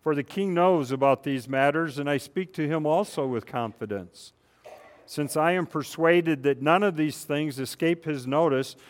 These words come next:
for this had not been done in a corner." "King Agrippa, do you believe the prophets? I know that you do."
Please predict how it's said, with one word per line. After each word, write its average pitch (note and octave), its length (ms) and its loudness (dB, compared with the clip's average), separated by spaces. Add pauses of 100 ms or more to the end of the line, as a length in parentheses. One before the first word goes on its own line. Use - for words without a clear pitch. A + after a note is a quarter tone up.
(140)
for C3+ 160 -2
this E3+ 240 0
had C#3+ 120 -4
not C#3+ 240 2
been C#3+ 200 -2
done C#3+ 180 2
in C#3 140 -2
a A#2+ 40 -6
corner." D3 480 -6 (1300)
"King D#3 220 -4
Agrippa, D#3 420 0
do C#3 100 -8
you E3 160 0
believe F3 320 0
the F3+ 80 0
prophets? - 760 -4 (280)
I C3+ 100 -6
know C#3 220 -8
that F3 160 -10
you A2+ 140 -10
do." G#2 320 -12